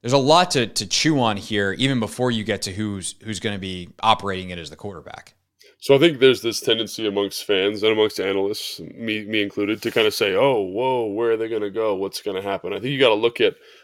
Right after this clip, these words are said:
Speaker 2: what Ron has historically done. I think he's gonna find somebody that he's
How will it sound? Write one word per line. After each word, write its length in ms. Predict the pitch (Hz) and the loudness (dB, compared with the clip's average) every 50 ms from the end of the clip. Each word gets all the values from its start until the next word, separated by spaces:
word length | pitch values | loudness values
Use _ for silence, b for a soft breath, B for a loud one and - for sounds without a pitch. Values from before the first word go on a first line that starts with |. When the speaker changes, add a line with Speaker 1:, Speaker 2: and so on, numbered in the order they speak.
| b | b
Speaker 2:
what 200 | b 123 123 117 | b 4 4 4
Ron 260 | 113 117 120 123 120 117 | 6 6 6 6 6 2
has 120 | 117 101 | 0 -6
historically 560 | 107 104 - - 117 113 110 104 - 104 101 | -6 -8 -4 0 2 4 4 2 2 -2 -4
done. 300 | 98 87 92 85 92 95 | -4 -2 -4 -4 -4 -4
I 40 | 98 | -4
think 120 | 98 101 | -4 -4
he's 100 | 107 107 101 | -6 -4 -2
gonna 200 | - 107 104 95 | -2 0 0 -2
find 440 | - - - 113 110 113 123 120 120 | -4 -2 0 2 2 4 2 0 0
somebody 380 | - 135 123 113 110 107 110 | -2 -4 -2 -2 -2 -2 -2
that 160 | 107 98 98 | -2 -4 -4
he's 260 | 98 95 87 87 82 | -4 -6 -10 -12 -14